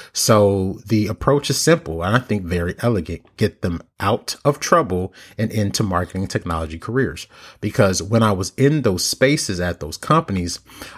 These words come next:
I was often the only person of color in the room. When I worked at Acko Brands, I was the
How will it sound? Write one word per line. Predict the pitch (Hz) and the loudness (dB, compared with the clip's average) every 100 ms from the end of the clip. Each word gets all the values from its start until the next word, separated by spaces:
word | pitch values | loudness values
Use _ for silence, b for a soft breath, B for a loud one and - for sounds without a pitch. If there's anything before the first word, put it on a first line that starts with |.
| - | -2
I | 117 | 2
was | 110 - _ | 2 -2 _
often | 117 123 131 127 120 | 4 4 4 2 4
the | 110 101 - | 2 -4 -2
only | 110 110 107 104 | 0 2 2 -2
person | - - 110 - 98 | -4 0 0 0 -4
of | - | -4
color | - 101 98 | -2 0 -2
in | 98 90 | -4 -8
the | 78 | -8
room. | 85 107 127 - _ _ _ _ _ _ | -4 -2 -4 -8 _ _ _ _ _ _
When | - 107 | 0 2
I | 98 | 2
worked | 92 101 104 - | 2 0 0 -2
at | 101 95 - | -2 -2 -2
Acko | 101 - 87 80 | -4 -2 -6 -4
Brands, | 90 101 90 87 - - B B B | 0 2 0 -2 -8 -12 B B B
I | 98 | 2
was | 104 104 90 | 4 4 2
the | 95 | -4